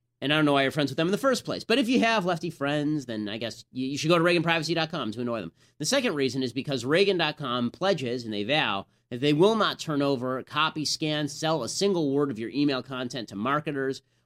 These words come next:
or to the government. You can access your email from anywhere. It works on any device. Reagan privacy dot com is where you go for all of this. And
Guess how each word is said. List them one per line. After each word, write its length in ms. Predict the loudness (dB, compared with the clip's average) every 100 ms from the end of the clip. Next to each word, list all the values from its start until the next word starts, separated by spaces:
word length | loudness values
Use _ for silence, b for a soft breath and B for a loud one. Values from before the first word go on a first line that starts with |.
| -10
or 120 | -8
to 120 | -8
the 80 | -4
government. 440 | 0 2 2 0
You 80 | -4
can 100 | -6
access 300 | -6 -8 -10
your 80 | -6
email 220 | -4 -4
from 160 | -8 -6
anywhere. 460 | 0 2 4 4 2
It 80 | -2
works 220 | -8 -8
on 120 | -8
any 220 | -4 -4
device. 500 | -6 -4 -2 0 -4 -12 _ _ _ _
Reagan 300 | 2 4 2
privacy 420 | 0 0 0 -2
dot 180 | -4 -4
com 220 | -4 -4
is 100 | -4
where 120 | -2
you 100 | -2
go 200 | 0 -2
for 140 | -2 -4
all 160 | -4
of 80 | -4
this. 200 | -6 -6 0
And 440 | 2 2 -2 -8